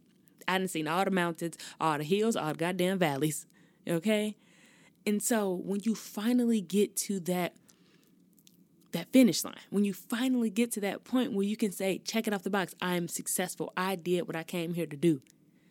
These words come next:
Like graduating. Graduated from college, which is so big for so many of us. You expect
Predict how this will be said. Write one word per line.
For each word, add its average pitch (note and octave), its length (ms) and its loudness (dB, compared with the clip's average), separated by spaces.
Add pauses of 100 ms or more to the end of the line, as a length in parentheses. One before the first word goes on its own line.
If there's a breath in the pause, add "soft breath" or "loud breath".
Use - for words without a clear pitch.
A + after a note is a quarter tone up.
(140 soft breath)
Like F3+ 200 0
graduating. E3 720 -6 (840)
Graduated E3+ 460 -2
from D3 120 -10
college, - 360 -8
which - 180 -10
is - 100 -6
so B3+ 320 -4
big A#3 400 -2
for F3+ 120 -8
so F#3 260 -4
many G3+ 340 0
of E3+ 120 -2
us. - 340 -6 (640 loud breath)
You A#3+ 340 2
expect - 640 -4